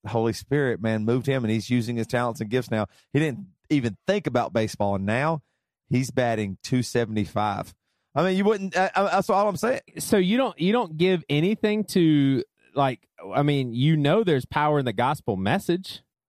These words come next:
Speaker 1: Yeah, that's not what we're talking about.
Speaker 2: Yeah, we are.
Speaker 1: No, you're saying that the Holy Spirit moved through that movie, and I'm saying, no, I think that
Speaker 2: No,
Speaker 1: preys
Speaker 2: no,
Speaker 1: on
Speaker 2: no,
Speaker 1: something
Speaker 2: I,
Speaker 1: that
Speaker 2: I
Speaker 1: you
Speaker 2: didn't
Speaker 1: like.
Speaker 2: say,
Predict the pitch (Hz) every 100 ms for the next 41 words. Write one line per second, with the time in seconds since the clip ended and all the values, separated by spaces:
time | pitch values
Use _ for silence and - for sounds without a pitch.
0 | _ 330 - 262 120 165 185 180 175 214
1 | 220 120 98 85 _ _ 151 202 202 180
2 | 185 277 330 175 185 208 214 190 160 147
3 | 113 156 180 160 - 180 165 131 151 139
4 | 131 110 143 190 143 120 147 147 131 120
5 | 170 123 123 113 123 147 170 196 196 170
6 | 120 135 123 120 131 110 127 151 139